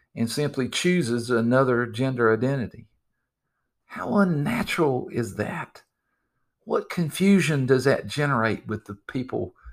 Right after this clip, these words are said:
close to them? Scripture describes our God as a God of order, not of confusion. God makes no mistakes in how he creates us. A few months ago,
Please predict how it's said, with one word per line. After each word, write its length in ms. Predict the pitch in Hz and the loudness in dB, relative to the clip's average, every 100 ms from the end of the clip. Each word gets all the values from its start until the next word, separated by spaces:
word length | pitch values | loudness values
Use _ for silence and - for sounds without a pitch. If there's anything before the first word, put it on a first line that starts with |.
| - _ - | -20 _ -10
close 400 | - 131 123 - | 2 2 2 -2
to 140 | 107 | -2
them? 420 | 92 80 76 98 _ _ _ _ _ _ _ _ _ _ _ _ _ _ _ _ _ _ _ _ _ | -2 -4 -6 -12 _ _ _ _ _ _ _ _ _ _ _ _ _ _ _ _ _ _ _ _ _
Scripture 480 | - - 156 - 139 | -2 4 4 4 0
describes 600 | 131 - 139 113 113 120 | 0 2 4 4 4 4
our 120 | 123 | 4
God 340 | 110 104 98 | 6 4 2
as 120 | 95 95 | 0 -2
a 40 | |
God 240 | 101 95 | -2 -2
of 100 | 98 - | -2 0
order, 460 | 98 123 95 87 | 4 4 4 0
not 240 | 57 107 110 | -4 -2 -2
of 120 | 104 | -4
confusion. 720 | 101 95 113 104 87 76 76 - _ _ _ _ - | -6 -4 0 0 0 -6 -10 -18 _ _ _ _ -14
God 300 | 127 143 131 | -6 -6 -2
makes 380 | 147 135 - - | 0 0 0 -2
no 140 | 147 | -2
mistakes 600 | 139 131 - 143 143 - | 0 -4 0 2 2 -2
in 80 | 113 | -2
how 240 | 117 113 | 0 0
he 140 | 104 113 | 0 -4
creates 680 | - 110 104 101 101 - - | -6 -4 0 0 0 -4 -8
us. 380 | 80 - - _ _ _ _ _ _ _ _ _ _ _ _ _ _ - | -6 -8 -18 _ _ _ _ _ _ _ _ _ _ _ _ _ _ -10
A 40 | |
few 180 | - 131 | 0 2
months 280 | 131 127 104 | 4 2 2
ago, 400 | 98 92 90 | 2 2 0